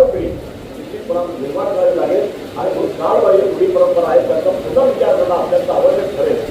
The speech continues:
परंतु काही जुन्या आमच्या गोष्टी आहेत, आमची गाणी आहेत ना लग्नाची,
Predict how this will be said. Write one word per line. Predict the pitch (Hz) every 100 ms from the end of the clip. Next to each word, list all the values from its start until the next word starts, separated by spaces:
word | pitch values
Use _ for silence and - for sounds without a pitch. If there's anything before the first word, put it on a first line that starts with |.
| - - -
परंतु | - -
काही | - 170 - -
जुन्या | - - 233
आमच्या | 240 226 240
गोष्टी | - - - 208
आहेत, | - - - - - - - - -
आमची | - 262
गाणी | 202 240
आहेत | 285
ना | 320
लग्नाची, | 262 247 - -